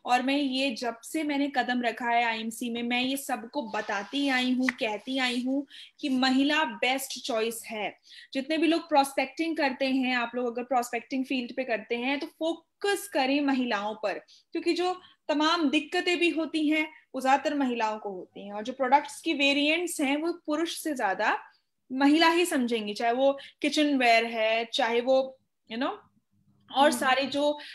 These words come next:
Speaker 1: range of products हैं आईएमसी की, वो कहीं ना कहीं, कहते हैं ना, जब एक महिला सलाह देती है ना कि मैंने अपने बच्चे पर ये इस्तेमाल किया है, आप करके देखिए, तो वो शत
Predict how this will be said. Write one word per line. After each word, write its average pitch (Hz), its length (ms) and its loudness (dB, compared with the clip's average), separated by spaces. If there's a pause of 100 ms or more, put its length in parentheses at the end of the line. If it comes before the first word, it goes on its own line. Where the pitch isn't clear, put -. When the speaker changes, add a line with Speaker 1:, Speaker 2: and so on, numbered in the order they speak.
(140)
Speaker 1:
range 294 540 2
of 247 280 -2 (160)
products 247 420 2
हैं 240 200 -2 (280)
आईएमसी 233 540 0
की, 240 160 -6
वो 269 340 -4
कहीं 294 200 2
ना 330 120 0
कहीं, 311 380 2 (220)
कहते 294 220 2
हैं 392 80 2
ना, 427 80 4
जब 381 160 0
एक 403 140 0
महिला 320 380 6
सलाह 330 420 2
देती 285 340 -2
है 330 100 -2
ना 285 200 0 (340)
कि 311 80 -4
मैंने 262 300 2
अपने 381 260 0
बच्चे 294 340 0
पर 294 180 0
ये 269 140 -2
इस्तेमाल 254 460 0
किया 254 260 2
है, 254 180 2
आप 247 300 2
करके 254 260 0
देखिए, 240 440 -2
तो 302 160 -4
वो 302 120 0
शत 339 340 -2